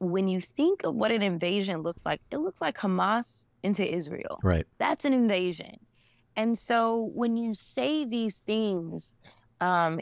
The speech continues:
Speaker 1: you know, "We're being invaded," it makes people scared. And the average person has never been to the border, and the average person in America ain't going to the border. I mean, these are just the facts. And so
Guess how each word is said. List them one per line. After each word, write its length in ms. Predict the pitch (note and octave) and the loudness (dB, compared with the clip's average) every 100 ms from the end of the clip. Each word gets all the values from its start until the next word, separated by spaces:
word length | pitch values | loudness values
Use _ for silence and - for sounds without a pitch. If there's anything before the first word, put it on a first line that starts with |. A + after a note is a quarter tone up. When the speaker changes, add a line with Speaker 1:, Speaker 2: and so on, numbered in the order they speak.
| - | 0
Speaker 1:
you 120 | G3 | 2
know, 140 | F3 | 4
"We're 160 | E3+ F3 | 2 0
being 280 | E3+ A#3 A#3+ | 2 2 2
invaded," 400 | G3+ F3+ F3 - | 2 0 0 0
it 80 | A3+ | 0
makes 340 | A#3+ C4 - | 2 0 -4
people 320 | - A3+ - | -6 -6 -4
scared. 640 | F#3 - - G#3 E3+ E3 - | -4 -4 -2 2 2 0 -2
And 300 | G3+ F#3+ F3 _ _ _ _ - | -2 -2 -2 _ _ _ _ 0
the 160 | A#3 | 2
average 420 | A3 B3 A3+ A3+ | 4 2 2 -4
person 340 | - B3 - F#3 | -4 -6 -4 -2
has 160 | F3+ E3+ | -2 0
never 260 | A3+ G#3+ | 2 2
been 160 | G3 G3 | 0 -2
to 80 | F#3+ | -4
the 80 | F3+ | -4
border, 260 | F#3 F#3 | -2 0
and 140 | F#3 F3+ | 0 0
the 80 | F3+ | -2
average 260 | G3 F#3 | -2 -4
person 300 | G3 E3+ E3+ | -4 -2 -2
in 100 | E3+ | -2
America 300 | E3+ E3+ D3+ - | 0 -2 -2 -4
ain't 200 | F#3+ F3 | -4 -2
going 240 | G3 E3 | 0 0
to 80 | D#3 | -2
the 80 | E3 | -4
border. 320 | D#3+ - - | -4 -6 -4
I 40 | G3 | 0
mean, 200 | G#3 G3 | 2 2
these 220 | A3 G3+ | 0 0
are 80 | F#3+ | -2
just 300 | F#3+ F3+ - | -2 -4 -6
the 100 | F3+ | -6
facts. 460 | - E4 A3 - | -2 0 0 -2
And 140 | F#3 F3+ | -6 -4
so 360 | - G3 F3 | 2 2 2